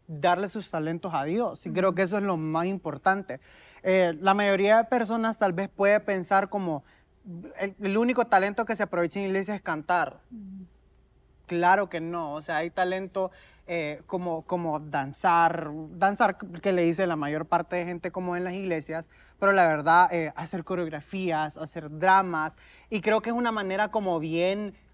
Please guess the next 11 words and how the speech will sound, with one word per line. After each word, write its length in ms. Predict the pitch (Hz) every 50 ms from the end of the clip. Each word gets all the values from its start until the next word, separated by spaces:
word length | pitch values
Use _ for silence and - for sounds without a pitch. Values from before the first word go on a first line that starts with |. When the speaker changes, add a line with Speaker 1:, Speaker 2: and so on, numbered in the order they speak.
| _
Speaker 1:
eh, 400 | - 180 180 170 165 156 135 131 - _ _ _ _ _ _ _ _ _ _ _ _ _ _ _ _ _ _ _ _ _ _ _ _ _ _ -
no 760 | 214 196 196 196 190 185 185 185 185 190 190 196 220 269 285
sutil, 720 | - - - 202 185 160 - _ - 226 220 226 208 185
pero 240 | - 185 180 170 170
sutilmente 720 | - - 170 143 _ - 208 220 208 202 208 220 208 233 208
podés 500 | - - 170 165 165 170 185 196 190 - - - _ _ _ _ _ -
dar 220 | 156 156 165 165
el 100 | 185 196
mensaje 420 | 202 180 165 151 175 170 175 185 180
de 160 | 151 143 143
Dios, 500 | 165 208 226 160 135 139 151 - -